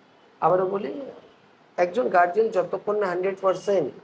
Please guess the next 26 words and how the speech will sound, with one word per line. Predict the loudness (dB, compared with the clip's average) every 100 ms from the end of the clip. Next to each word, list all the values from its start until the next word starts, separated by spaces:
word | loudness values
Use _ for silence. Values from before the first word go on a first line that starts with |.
| _ _ _ _ _ _ _ -8
বিশ্বাস | -6 2 2 2
থাকে, | -2 -2
ততক্ষণ | -2 -2 -2 -4
বাচ্চাকে | -4 -4 -6 -4
রাখে | -6 -6 -8
না। | -2
কেননা | 2 4 4 2 -4 -18 -20 _ _ -8
আমিও | -2 4 6
একজন | 6 2 2
গার্জিয়ান, | 4 4 4 2
আমি | 2
জানি | 2 4 4
আমাদের | 4 2 2
সবথেকে | 4 4 4 6
বড় | 6 6
সম্পদ | 2 0 2
আমাদের | 2 0 -2
বাচ্চারা। | -6 -14 -16 -20 -20 -20 _ _ _ _ _ _ _ 0
ধন্যবাদ। | 0 -2 -8 -10
সকলে | -2 0 2
ভালো | 2 2 0
থাকবেন। | 0 0 -2 -4 -20 -14 0
যারা | 4 4
আসতে | 2 -2
চান, | -8 -10 -12 -16 -2
ওয়েলকাম। | -2 -2 -6 -6